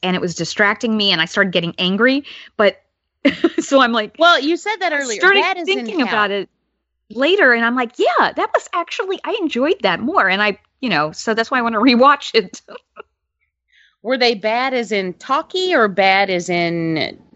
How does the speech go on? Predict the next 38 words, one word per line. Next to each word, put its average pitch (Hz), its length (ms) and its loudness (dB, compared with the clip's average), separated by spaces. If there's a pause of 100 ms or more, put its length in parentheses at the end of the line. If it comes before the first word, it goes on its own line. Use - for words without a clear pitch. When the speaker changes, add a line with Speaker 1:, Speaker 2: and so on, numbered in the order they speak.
Speaker 2:
uh, 71 60 -8 (260)
like, 170 220 2
what 190 220 2
were 208 100 0
they 202 140 2
doing 175 400 0
that 160 180 0 (460)
was 156 180 -2
just, - 280 -12 (140)
was 147 520 0
annoying? 160 560 -2 (520)
Speaker 1:
Talking, 277 920 4
checking 202 420 -2
cell 302 400 4
phones, 277 1120 2
you 294 140 2
know. 175 460 4
The, 160 60 -12 (140)
Speaker 2:
Oh, 139 400 2
no. 135 120 -4 (1000)
Speaker 1:
there 254 200 8
were 247 120 4
a 220 60 4
Speaker 2:
I 208 40 6
Speaker 1:
lot 196 160 6
Speaker 2:
will 185 60 4
Speaker 1:
of, 175 100 -8
Speaker 2:
cut - 240 -10
Speaker 1:
there 254 80 -2
were 247 120 2
a 240 40 2
Speaker 2:
the 233 60 0
Speaker 1:
lot 226 300 6
Speaker 2:
face 202 80 2
Speaker 1:
of 180 80 -2
Speaker 2:
over 151 120 -20
that. 147 240 -6
Speaker 1:
tweens. 302 720 -2